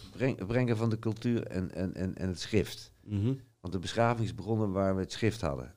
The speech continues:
Speaker 1: Vijfduizend jaar terug in Sumerië en dat is heel snel verder verspreid. Dat is de lijn die Enki, eh, ons gebracht heeft. En die, maar die heeft, Enki heeft dus meegebouwd aan de, aan de Matrix... maar die heeft ook,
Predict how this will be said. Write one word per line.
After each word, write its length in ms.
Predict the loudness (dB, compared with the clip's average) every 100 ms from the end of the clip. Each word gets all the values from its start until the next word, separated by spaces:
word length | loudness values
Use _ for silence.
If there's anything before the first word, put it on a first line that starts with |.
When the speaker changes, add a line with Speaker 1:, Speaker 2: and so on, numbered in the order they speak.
| -20
Speaker 1:
Vijfduizend 540 | _ -4 -2 0 0 0
jaar 100 | -4
terug 260 | -4 -4
in 60 | -6
Sumerië 440 | -4 -2 0 0
en 60 | -2
dat 140 | -4
is 100 | -4
heel 120 | -2
snel 220 | 0 -2 0
verder 220 | -2 -2
verspreid. 440 | -6 -10 -10 -12 -18 -20 _ _ _ _
Dat 200 | 4 6
is 80 | 6
de 100 | 8
lijn 260 | 10 10
die 220 | 8 4
Enki, 420 | 4 2 4 2 4
eh, 320 | 2 2 0
ons 140 | -4
gebracht 380 | -6 -4 -4 -2
heeft. 340 | 0 0 -2 -12 _ _ _ _ _
En 140 | 2
die, 100 | 4
maar 180 | 6 8
die 120 | 8
heeft, 280 | 8 6 2 -12 -12 -16 -14 -12 2
Enki 260 | 2 6
heeft 120 | 4
dus 100 | 4
meegebouwd 680 | 6 8 8 6 8 8 8
aan 140 | 0 -2
de, 80 |
aan 160 | -2 0
de 60 | 2
Matrix... 520 | 2 2 0 -4 0
maar 120 | 0
die 120 | 4
heeft 200 | 4 4
ook, 160 | 0